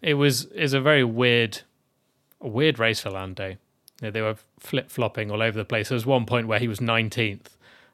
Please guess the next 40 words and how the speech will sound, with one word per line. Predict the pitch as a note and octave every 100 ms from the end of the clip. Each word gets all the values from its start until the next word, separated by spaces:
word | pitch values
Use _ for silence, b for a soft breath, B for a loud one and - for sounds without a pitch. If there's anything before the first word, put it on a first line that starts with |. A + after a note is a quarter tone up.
| _
and | G#2+
I |
was | G2
just | -
thinking, | A2 G2 G#2 G2+
"Wow, | A2+
McLaren | G2+ G2+ - A2
having | A2+ G#2+
an |
absolute | A2 - A2+
stinker," | - A#2 A2 G#2
and | G2
then | G#2
somehow | - A2 A2+
finished | G#2 A2 G2+
seventh. | - A#2 G#2+ G#2 - B B B B _ _ _ _
We-, | D3 D3+ G3 -
Spa's | - F#3+ F#3 F3
such | D#3
a | C#3
weird | A#2+ B2 A#2
track | B2+ - B2
like | G2+
that, | G#2 G#2
isn't | G#2+
it, | G#2+
where | A2 G#2+
you | G#2
can | - A2
set | - A#2+ -
up | B2+ G#2+ -
for, | - A#2+ G#2 G2+ G2 - _ -
to | A2+
be | A2+ G#2+ F#2+ _ _ _ _
incredible | - A#2+ - E3 C#3 B2+
on | A#2+
the | A2
straights. | - A2+ G#2+ -
Like, | A#2+ - -
like, | A#2+